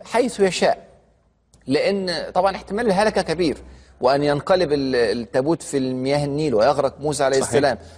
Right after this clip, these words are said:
Speaker 1: أو يأخذه أي إنسان، أو يأخذه موسى، أو يأخذه فرعون أو جنود فرعون، هذه احتمالات كلها واردة.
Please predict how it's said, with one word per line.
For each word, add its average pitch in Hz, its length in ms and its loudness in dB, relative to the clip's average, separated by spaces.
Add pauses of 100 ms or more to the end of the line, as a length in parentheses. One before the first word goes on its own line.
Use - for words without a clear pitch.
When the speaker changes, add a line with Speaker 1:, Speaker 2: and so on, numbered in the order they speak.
(140)
Speaker 1:
أو 151 120 4
يأخذه 170 420 2
أي 165 260 0
إنسان، 151 420 -2 (360)
أو 139 80 4
يأخذه 175 500 2
موسى، 185 320 0
أو 139 200 4
يأخذه 180 280 2
فرعون 175 400 2
أو 160 120 -2
جنود 185 200 -4
فرعون، 170 300 0
هذه 220 220 -2
احتمالات 220 460 -2
كلها 233 240 0
واردة. 220 400 4